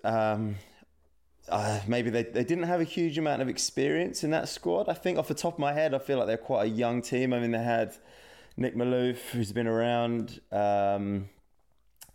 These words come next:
yeah, I d-, I don't know. It's hard, really hard to pick it, because coming in, you would've, you would've had 'em, um, and also you got to remember their coach, Walshy, obviously has experience of winning Olympic gold with the women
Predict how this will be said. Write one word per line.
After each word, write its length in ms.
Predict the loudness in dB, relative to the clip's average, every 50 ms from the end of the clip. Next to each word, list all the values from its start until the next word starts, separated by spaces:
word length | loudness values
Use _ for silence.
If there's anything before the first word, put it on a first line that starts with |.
| -20 -20 -20 -20 -20 -20 -18 -8
yeah, 180 | -4 -2 0 0
I 60 | 0
d-, 120 | 0 0 -2
I 140 | 0 0
don't 120 | 0 2 2
know. 180 | 2 0 0 -2 -4 -4 -4
It's 140 | -2 0
hard, 180 | 0 0 0 0
really 240 | 2 2 2 2 2
hard 220 | 2 2 0 0
to 80 | -2 -2
pick 200 | -2 -2 0 0
it, 100 | -2 -2
because 440 | -2 0 0 0 2 2 0 -4 -4 -8 -20 -20 -20 -20 -20 -12 -4
coming 280 | -2 0 0 2 2
in, 320 | 2 0 0 0 -2 -6 -8 -10 -6
you 140 | -2 0 2
would've, 240 | 2 2 2 0 0
you 100 | 0 0
would've 140 | 2 2
had 140 | 4 4 2
'em, 240 | 2 0 -2 -4 -6 -6 -2
um, 160 | 0 0 0 0
and 180 | 0 0 2 2
also 400 | 0 0 0 0 2 2 2 0
you 260 | 0 -2 -4 -6 -6 -10 -16 -12 -6
got 120 | -2 0 0
to 60 | 2
remember 280 | 2 2 2 2 2
their 140 | 2 0 0
coach, 420 | 0 0 2 2 2 2 0 -2 -2
Walshy, 580 | 0 0 0 0 2 2 2 2 0 -2 -4 -14 -20 -20 -20 -20 _ _ _ -14 -6 -2
obviously 400 | -2 0 0 0 0 0 0 2
has 160 | 2 0 0
experience 560 | -2 -4 -4 -4 -2 0 0 0 0 -2 -4
of 100 | -6 -4
winning 360 | -2 0 0 2 0 0 0 -2
Olympic 360 | 0 0 0 0 0 -2 -2 0
gold 220 | 0 0 0 0
with 120 | -2 -2
the 60 | 0 0
women 380 | 0 0 0 -2 -4 -6 -10